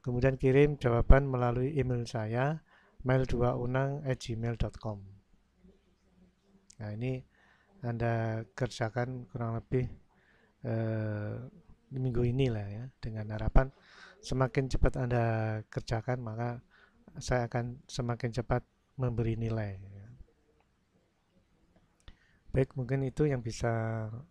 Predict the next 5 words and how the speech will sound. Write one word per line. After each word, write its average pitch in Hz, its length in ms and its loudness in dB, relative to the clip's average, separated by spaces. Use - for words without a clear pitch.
saya 113 320 -6
sampaikan 120 480 -4
untuk 123 320 -8
soal, 131 560 -2
ya. 110 160 -8